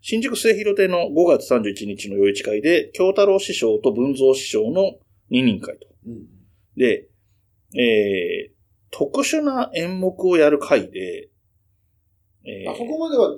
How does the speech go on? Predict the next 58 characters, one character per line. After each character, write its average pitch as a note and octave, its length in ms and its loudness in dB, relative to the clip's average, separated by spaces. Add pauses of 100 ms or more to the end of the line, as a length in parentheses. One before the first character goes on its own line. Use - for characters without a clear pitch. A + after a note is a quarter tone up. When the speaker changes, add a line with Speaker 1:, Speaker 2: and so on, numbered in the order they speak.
Speaker 2:
ネ D3 160 -8
タ C#3+ 140 -2
出 C3 80 -6
し A#2 120 -16
し - 40 -20
て A#2 60 -16
る - 60 -16
ん - 60 -20
で - 60 -20
す - 80 -20
か？ - 60 -20 (400)
Speaker 1:
う G3+ 100 0
ん、 G3 60 0
出 A3+ 100 6
て A3+ 100 -6
ま G3+ 80 -10
し - 100 -12
た。 - 80 -12
Speaker 2:
あ - 20 -20
ー、 - 20 -20
な - 60 -20
る G3 80 -10
ほ G3+ 400 -14
ど。 - 20 -10
Speaker 1:
う B2 60 -10
ん。 G#2 180 -10 (680)
で、 G3 260 -2
え A#2+ 140 2
っ - 80 -8
と、 - 100 0 (880)
京 A3+ 140 0
太 C#4+ 160 4
郎 C#4+ 100 4
師 - 120 -6
匠 G3+ 260 0
が、 - 360 4
え A2+ 120 -4
っ G#2+ 60 -10
と、 F2+ 200 -4
赤 F#3+ 240 2
い G#3 80 2
部 G3+ 80 -4
屋 F3 160 0
っ F3 180 -10
て - 100 -12
い F#2+ 200 -10
う、 A#2 380 -4 (760)
え - 40 -6 (1300)
ー、 - 20 -12
誰 G#2 160 -8
で - 80 -20
し - 140 -14
た - 60 -20
っ - 100 -20
け？ - 80 -20
Speaker 2:
え、 - 360 -16
乱 - 140 -4
歩？ - 220 -20